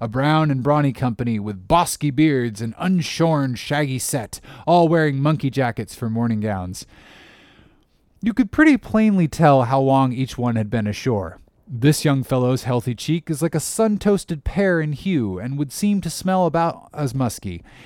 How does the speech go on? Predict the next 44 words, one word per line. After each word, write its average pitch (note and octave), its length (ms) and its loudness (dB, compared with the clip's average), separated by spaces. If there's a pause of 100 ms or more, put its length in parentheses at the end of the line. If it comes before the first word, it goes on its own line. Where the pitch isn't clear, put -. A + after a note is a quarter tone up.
He - 120 -6
cannot A#3 320 4
have D#3+ 120 4
been F3 180 4
there G3+ 120 4
three A3 260 -2
days, G#3 360 4
landed B2+ 320 0
from B2+ 140 0
his A#2 120 -2
Indian B2 340 -2
voyage. G#2 460 -4 (300)
That D#3 180 2
man E3 220 2
next G#3+ 240 0
to G#3+ 80 4
him G#3+ 180 2
looks A3+ 180 -6
a C#4 60 -2
few F4 440 0
shades G3+ 440 0
lighter. C#3 460 -2 (260)
You A#3+ 100 2
might B3+ 220 4
say A3 280 4
a G3 60 4
touch - 320 -2
of F#3+ 140 -2
satin F#3+ 600 -2
wood F3+ 200 4
is A2+ 160 -2
in G2 160 -2
him. F#2+ 240 -8 (220)
In F3 100 2
the F3 80 6
complexion E3 720 2
of C3+ 160 -4
a C3+ 80 0
third D#3 400 2
still D3+ 320 0
lingers D#3 480 0
a - 80 -8
tropic - 560 -8
tawn, A#2 560 -4